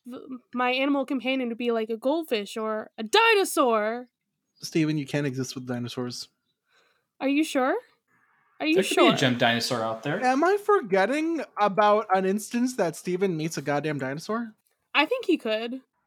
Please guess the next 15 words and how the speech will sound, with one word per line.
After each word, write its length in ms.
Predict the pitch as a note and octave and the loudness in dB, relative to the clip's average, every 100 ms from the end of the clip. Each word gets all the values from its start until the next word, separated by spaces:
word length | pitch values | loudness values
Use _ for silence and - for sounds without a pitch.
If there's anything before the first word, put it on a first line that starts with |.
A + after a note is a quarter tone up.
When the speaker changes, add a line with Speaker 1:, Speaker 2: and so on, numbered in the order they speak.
| _ | _
Speaker 3:
I 120 | B2+ C#3+ | 2 4
don't 240 | F#3 F3 D3 | 4 0 0
recall 1120 | B2+ - - - A2 A2 A#2+ C#3 D#3+ F3 F3+ | -2 -2 -12 0 4 6 6 4 2 -2 -6
Steven 560 | F3+ - - F3+ F#3+ G3 | -10 -10 -4 0 2 2
ever 160 | F#3+ G#3 | 0 -2
meeting 300 | G3+ G3+ G3+ | -4 -4 -4
a 40 | |
dinosaur. 880 | G#3 F#3+ G#3 F#3+ G#3+ G#3 A3 A3 G3 | -4 -4 -6 -6 -4 -4 -4 -8 -8
Speaker 1:
There 180 | B3 F#4 | -4 -2
are 240 | E4+ F#4+ G#4 | 2 0 0
pink 300 | - F#4 G#4 | -2 -2 0
lions 480 | D#4 D#4 E4+ D4 C4 | 2 2 4 0 0
in 140 | C4+ C#4 | 0 0
this 180 | D4+ | 0
universe. 680 | A#3+ C#4+ B3 A3 A3+ G#3+ - | -2 -2 -2 -2 -4 -6 -12